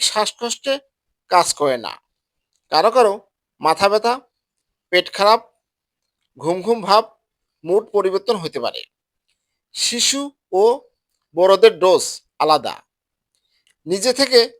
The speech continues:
শুরু না করাই ভালো। হ্যালো বন্ধুরা, আপনাদের জানানোর চেষ্টা করেছি মন্টিন দশ মিলিগ্রাম ট্যাবলেটটি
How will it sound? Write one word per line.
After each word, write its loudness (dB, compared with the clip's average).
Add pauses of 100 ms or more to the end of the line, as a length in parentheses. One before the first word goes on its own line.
(500)
শুরু -8 (100)
না 2
করাই 2
ভালো। -12 (1120)
হ্যালো 2
বন্ধুরা, -4 (800)
আপনাদের 2 (800)
জানানোর 0 (380)
চেষ্টা -2
করেছি 0 (1300)
মন্টিন 0 (440)
দশ -2 (140)
মিলিগ্রাম 0
ট্যাবলেটটি -6